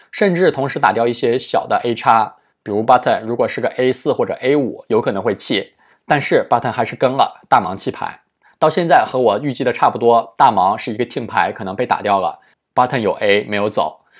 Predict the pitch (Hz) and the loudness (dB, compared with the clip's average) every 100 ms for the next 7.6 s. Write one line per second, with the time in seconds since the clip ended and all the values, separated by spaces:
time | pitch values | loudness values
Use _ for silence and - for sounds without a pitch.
0 | - - 208 190 220 202 135 151 - - | -20 -4 -2 0 -2 -2 0 -2 -2 -2
1 | 120 117 - - 156 - 165 - 104 123 | -2 -2 -4 0 0 2 0 0 -4 -4
2 | - - 180 104 - 65 - _ _ _ | -4 -4 -2 -2 -4 -12 -14 _ _ _
3 | - 127 151 220 202 139 110 101 82 - | -2 0 2 4 4 4 2 -4 -4 -2
4 | 151 113 127 78 131 156 175 107 - 175 | 0 0 0 -2 -2 0 2 2 0 -2
5 | 117 - 127 90 135 104 151 123 - 120 | -2 0 0 0 -2 -2 -2 -2 2 2
6 | 117 113 110 139 139 131 120 131 120 123 | 2 0 -4 -2 0 2 2 2 -2 -6
7 | 104 - 117 90 - - | -4 2 2 0 -12 -20